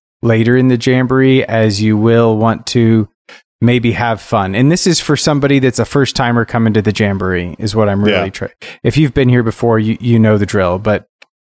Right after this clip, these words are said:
Speaker 1: man, when the flight lines start going and you're just watching like, "Wow, that's an amazing flight that guy's having over there, and that's an, another amazing flight that guy's having over here." I ain't flying today
Speaker 2: <laughs>
Speaker 1: is how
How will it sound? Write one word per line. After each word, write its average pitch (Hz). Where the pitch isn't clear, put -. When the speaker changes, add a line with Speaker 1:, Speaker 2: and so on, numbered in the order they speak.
Speaker 1:
man, 120
when 117
the 113
flight 127
lines 117
start 107
going 110
and 107
you're 107
just 113
watching 110
like, 104
"Wow, 110
that's 113
an 117
amazing 113
flight 113
that 107
guy's 107
having 110
over 110
there, 113
and 107
that's 117
an, 117
another 117
amazing 117
flight 117
that 113
guy's 117
having 113
over 110
here." 117
I 170
ain't 156
flying 156
today -
Speaker 2:
<laughs> -
Speaker 1:
is 196
how 131